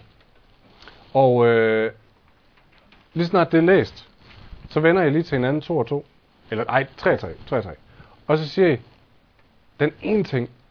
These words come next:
I lige er blevet fat i, i vers et. Det kan være mange ting, I har opdaget, men tag bare lige et stikord, en ting, og tænk, "Det var en sjov tanke," eller, "Det, det, det var nyt for mig," eller, "Det var da godt sagt," eller hvad ved jeg.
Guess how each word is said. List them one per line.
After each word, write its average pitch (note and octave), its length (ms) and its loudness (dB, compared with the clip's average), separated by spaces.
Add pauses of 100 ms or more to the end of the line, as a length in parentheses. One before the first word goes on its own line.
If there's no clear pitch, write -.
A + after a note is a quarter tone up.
(120)
I B2+ 80 -4
lige C#3 100 0
er C#3+ 40 0
blevet A#2 180 -2
fat B2 220 0
i, G2 120 -8 (100)
i G#2+ 40 -10
vers F#2+ 300 -10
et. G#2+ 300 -12
Det D3 80 0
kan E3 60 0
være D3 100 2
mange C#3+ 320 -2
ting, C3+ 240 -4
I A2+ 40 -8
har A2+ 100 -2
opdaget, B2+ 320 -4
men C3 120 -2
tag F#3 160 0
bare F#3 120 2
lige F#3+ 220 -6
et G#3 160 0
stikord, D3+ 440 -2
en F3+ 120 -2
ting, C#3 120 -4
og B2+ 60 -8
tænk, C3 140 -10 (340)
"Det G#3+ 80 6
var E3 60 2
en C3+ 120 0
sjov C3+ 240 -4
tanke," A#2 320 -6
eller, G#2+ 240 -6 (160)
"Det, D3 420 0 (100)
det, E3 240 -4
det F3 80 0
var E3 60 0
nyt B2+ 200 -2
for - 100 -16
mig," F#2+ 160 -10
eller, F#2 120 -14
"Det E3+ 140 0
var C#3+ 60 4
da F#2+ 120 -2 (680)
godt A#2+ 180 -8
sagt," G2 260 -12
eller G2+ 120 -10
hvad C3 100 2
ved B2+ 100 0
jeg. F2+ 140 -6